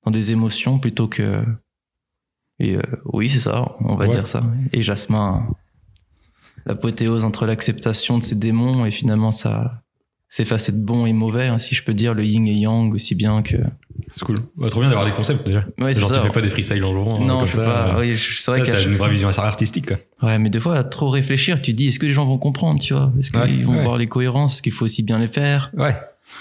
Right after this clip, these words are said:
Speaker 1: Ça, c'est,
Speaker 2: Faut faire les bons trucs.
Speaker 1: c'est
Speaker 2: Ouais.
Speaker 1: ça, un bon travail. C'est pour ça que Exutoire, je vais pas faire les mêmes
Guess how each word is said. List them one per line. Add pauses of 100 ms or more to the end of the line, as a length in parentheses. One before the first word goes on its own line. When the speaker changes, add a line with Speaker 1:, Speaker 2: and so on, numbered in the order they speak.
(140)
Speaker 1:
Ça,
c'est,
Speaker 2:
Faut
faire
les
bons
trucs.
Speaker 1:
c'est
Speaker 2:
Ouais.
Speaker 1:
ça,
un
bon
travail.
C'est
pour
ça
que
Exutoire,
je
vais
pas
faire
les
mêmes